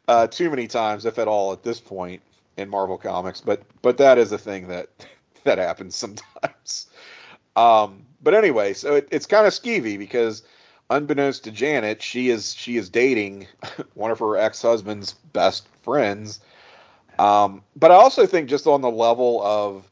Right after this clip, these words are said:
she doesn't know his identity. She doesn't know this is someone she works with. Whether or not he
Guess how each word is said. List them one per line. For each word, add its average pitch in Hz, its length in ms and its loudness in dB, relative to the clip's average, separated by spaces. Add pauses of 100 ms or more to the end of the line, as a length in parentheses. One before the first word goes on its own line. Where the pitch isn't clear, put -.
(920)
she - 380 -10
doesn't 151 400 6
know 120 600 0 (180)
his 113 240 -6
identity. 98 440 -4
She - 160 -14
doesn't 139 320 2
know 120 220 2
this 110 220 -8
is 104 100 -12
someone 107 320 -6
she 104 180 -12
works 104 380 -4
with. 98 240 -10
Whether 160 280 6
or 117 80 0
not 120 320 0
he 104 360 -16